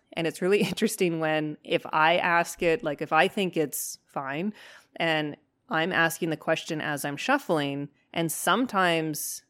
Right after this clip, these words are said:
no cards are, like, the, it's like a perfect shuffle. No cards are acting out, we'll call it. So then I'm like, "Okay." So I'll reword it a bit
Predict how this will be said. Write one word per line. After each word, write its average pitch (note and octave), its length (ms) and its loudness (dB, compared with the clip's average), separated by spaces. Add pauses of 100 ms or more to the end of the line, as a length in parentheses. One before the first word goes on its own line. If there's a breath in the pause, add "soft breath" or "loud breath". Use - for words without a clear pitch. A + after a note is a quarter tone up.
(160)
no E3+ 260 2
cards E3+ 720 0
are, D3+ 220 0
like, D3 220 -6
the, - 160 -4
it's - 120 -8
like D#3+ 100 0
a C#3+ 80 -2
perfect - 500 -2
shuffle. - 640 -4
No F3 280 4
cards E3+ 720 4
are D3 400 -2
acting D#3 440 -2
out, - 400 -8
we'll C#3 120 -6
call C#3 280 -6
it. - 180 -8
So - 180 -4
then F#3 140 2
I'm F3+ 120 2
like, E3 340 0
"Okay." G3 520 -2
So G3 160 2
I'll F#3+ 280 10
reword F#3+ 480 4
it G3 120 6
a D#3+ 100 6
bit D3 540 -2